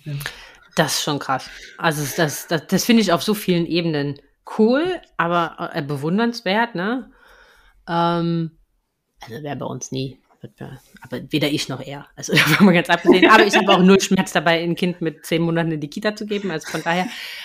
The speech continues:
Speaker 2: ähm, <laughs> an Sicherheit haben wir auch schon drüber gesprochen.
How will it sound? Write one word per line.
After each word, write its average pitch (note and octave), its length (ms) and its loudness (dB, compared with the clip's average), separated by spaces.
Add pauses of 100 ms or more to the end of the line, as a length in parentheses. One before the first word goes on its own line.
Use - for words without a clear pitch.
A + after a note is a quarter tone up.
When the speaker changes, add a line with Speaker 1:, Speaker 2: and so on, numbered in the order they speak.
(300)
Speaker 2:
ähm, F#3 340 0 (360)
<laughs> - 340 -20
an G#3 180 2
Sicherheit F#3 640 2
haben G3+ 180 6
wir F3 240 6
auch B3+ 140 6
schon B3+ 200 6
drüber B3 260 6
gesprochen. A3 420 2